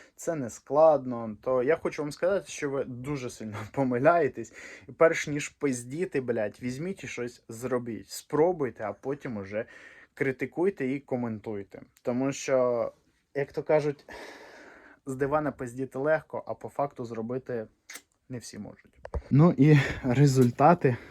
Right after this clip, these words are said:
цієї довгоочікуваної серії розпаковок за сьогодні. Ви, блядь, тільки подивіться. Один стіл, там другий стіл.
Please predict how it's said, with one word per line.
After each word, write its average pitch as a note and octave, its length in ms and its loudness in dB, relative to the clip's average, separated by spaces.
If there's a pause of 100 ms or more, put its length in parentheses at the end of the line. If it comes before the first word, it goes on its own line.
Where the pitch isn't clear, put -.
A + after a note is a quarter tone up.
(400)
цієї C3 560 2
довгоочікуваної B2+ 1120 0
серії B2 520 0
розпаковок C3 760 0
за A#2+ 360 0
сьогодні. A#2 1120 0 (720)
Ви, D#3 160 6
блядь, D3+ 380 4
тільки D3+ 320 0
подивіться. B2 680 2
Один C#3 440 6
стіл, - 360 -6 (1500)
там C#3+ 300 4 (120)
другий C#3+ 600 0
стіл. A#2 480 -6